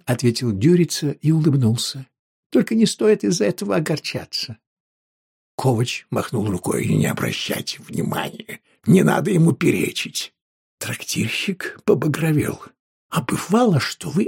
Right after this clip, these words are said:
о чем-то не высказали прямо противоположного мнения? Есть что-то на свете, чего вы не презираете?"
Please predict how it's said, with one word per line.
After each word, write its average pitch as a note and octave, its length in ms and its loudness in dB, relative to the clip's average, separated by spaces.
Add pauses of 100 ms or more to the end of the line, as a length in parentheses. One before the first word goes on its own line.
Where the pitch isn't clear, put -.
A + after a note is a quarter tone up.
о B2 100 -2
чем-то - 540 0
не C3 160 4
высказали D3 560 4
прямо F3+ 500 0
противоположного G#3 800 2
мнения? - 720 2 (260)
Есть - 480 2 (120)
что-то - 600 -2
на B2 160 2
свете, C4+ 400 0
чего - 280 0
вы G3 200 6
не E3 160 8
презираете?" B3+ 960 0